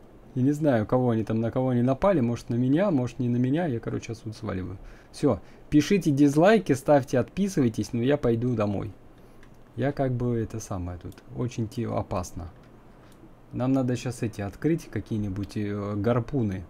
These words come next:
Хотя бы. Щас.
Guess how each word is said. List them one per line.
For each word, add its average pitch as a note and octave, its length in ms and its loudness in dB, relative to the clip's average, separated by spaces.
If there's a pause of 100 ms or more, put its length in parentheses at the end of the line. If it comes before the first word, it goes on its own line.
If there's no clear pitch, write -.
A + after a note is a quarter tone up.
(480)
Хотя G#2 360 0
бы. F2+ 200 -4 (1300)
Щас. A#2 280 -2